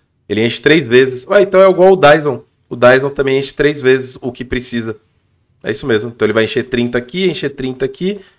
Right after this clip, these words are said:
e trinta aqui se der tempo, né? Mas eu acho que não dá tempo de encher o terceiro, não. Acho que ele vai produzir ali o primeiro, já vai começar a carregar de novo, olha lá, mais trinta,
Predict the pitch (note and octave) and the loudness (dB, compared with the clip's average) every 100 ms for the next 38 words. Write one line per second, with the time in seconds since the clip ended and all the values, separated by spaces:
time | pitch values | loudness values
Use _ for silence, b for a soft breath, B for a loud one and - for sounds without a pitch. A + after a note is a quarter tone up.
0 | B B2+ B2 C#3 C#3+ D3 - C#3+ - C#3+ | B -8 -6 -6 -2 -4 -4 -10 -4 0
1 | C#3+ D3 A2+ F#2+ F#2 G2 G#2 G2+ G2+ - | 2 2 -2 -2 -8 -6 -4 -4 -6 -6
2 | A#2 A2+ A2 A2+ A2 A#2 - A#2 A2+ A2+ | -4 -2 -2 -6 -6 -6 -4 -6 -4 -6
3 | - B2 B2 F#2+ - _ _ _ _ _ | -4 -4 -4 -6 -10 _ _ _ _ _
4 | _ F2 - G2 F#2+ G2 G#2+ G2+ G#2 F#2+ | _ -14 -10 -4 -2 -2 -4 -6 -6 -4
5 | G2+ G2 G2 A2 G2 A2+ D3 B2+ A2 A2 | -4 -4 -6 -6 0 2 2 2 -2 -4
6 | G#2 A2+ G#2+ A2 G#2+ G#2+ G2+ G#2 G#2 A#2+ | -4 -4 -2 -2 -2 -2 -4 -4 -2 0
7 | A#2+ G2 F#2+ G2+ - A2 B2 E3+ B2 | 0 -2 -4 -6 -6 -8 -8 -4 -6